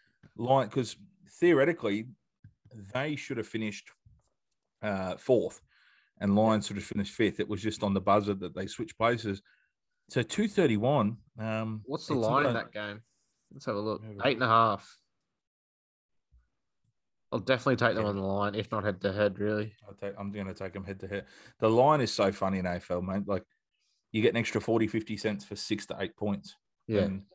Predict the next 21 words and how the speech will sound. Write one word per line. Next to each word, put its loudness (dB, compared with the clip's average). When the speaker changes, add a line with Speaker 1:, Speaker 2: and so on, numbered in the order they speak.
Speaker 1:
six -10
to -4
eight -6
points -4
is -14
fucking -8
nothing. -2
But, 0
um, 4
yeah, 4
I'm -2
gonna 4
be 4
glued 6
to -4
that. 4
Only 0
two -2
games -2
though, -2
so -6